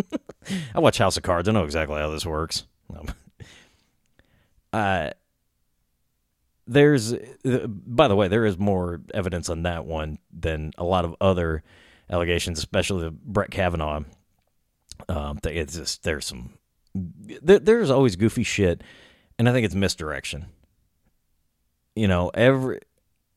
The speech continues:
at some point, at some point, I'm not, I'm not, I'm not saying that something didn't happen. But a lot of times, you gotta think about it. Man, whenever there's an accusation or something big like this happens, like Monica Lewinsky, shit like that,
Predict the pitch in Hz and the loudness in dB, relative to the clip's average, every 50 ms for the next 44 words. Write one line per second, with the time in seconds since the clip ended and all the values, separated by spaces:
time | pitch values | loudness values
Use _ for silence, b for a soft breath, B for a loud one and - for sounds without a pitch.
0 | _ _ _ _ _ _ _ _ _ _ _ 127 131 - - - - - 185 214 | _ _ _ _ _ _ _ _ _ _ _ -2 -2 -2 -2 -2 0 2 2 2
1 | 214 - - - - - 214 170 - - - - - - _ _ _ _ _ _ | 2 0 -2 -4 -2 -6 -8 -8 -8 -10 -14 -20 -20 -20 _ _ _ _ _ _
2 | _ _ _ _ _ _ _ _ - - - 175 214 - - - 139 95 90 127 | _ _ _ _ _ _ _ _ -10 -6 -4 -2 -2 -2 -4 -4 -4 0 4 4
3 | 165 196 196 151 147 170 175 - - 170 139 - - - _ _ _ - - - | 4 4 2 0 0 -2 -4 -2 -4 -4 -4 -6 -10 -16 _ _ _ -10 -8 -8
4 | - - - 190 - - 156 151 151 143 131 123 113 98 - - - b b b | -6 -6 -8 -6 -4 -2 -2 0 0 0 0 0 0 0 -2 -8 -14 b b b
5 | b b b b b b - - 147 117 131 117 123 120 113 98 95 101 95 87 | b b b b b b -2 0 0 0 2 0 0 0 2 0 0 2 0 0
6 | 85 82 78 78 b b b b b b b b b b b b b b b b | 0 -4 -6 -8 b b b b b b b b b b b b b b b b
7 | b b _ _ _ - 117 117 123 143 175 151 135 131 117 113 147 208 180 160 | b b _ _ _ 2 4 4 4 2 2 2 0 0 0 0 0 0 -2 -2
8 | - 127 - - 117 - - - - - - _ _ - - 98 104 113 147 175 | -4 -4 -6 -6 -6 -10 -12 -12 -12 -16 -18 _ _ -16 -14 -10 -6 -6 -4 -4
9 | 190 175 151 135 117 101 80 69 - - _ _ _ - 131 131 104 90 90 92 | -2 -2 -2 -2 -2 -4 -6 -8 -14 -18 _ _ _ -8 -8 -8 -8 -8 -6 -4
10 | 117 117 - 120 95 82 - 139 131 - 87 80 78 - 82 98 98 107 107 104 | -4 -4 -2 -4 -4 -4 -6 -6 -6 -6 -8 -12 -10 -8 -8 -6 -2 -2 -2 -2
11 | - 120 - 123 120 117 131 104 87 - 92 87 101 101 - - 107 82 78 80 | -4 -6 -6 -6 -6 -6 -6 -8 -8 -8 -8 -8 -8 -8 -6 -8 -8 -8 -6 -8
12 | 87 92 - - 123 120 117 110 - - - _ _ - 117 - - 127 - 123 | -8 -8 -8 -6 -6 -6 -6 -8 -12 -18 -20 _ _ -10 -8 -4 -4 -2 -2 -2
13 | 113 - 120 123 120 - | 0 2 2 2 2 0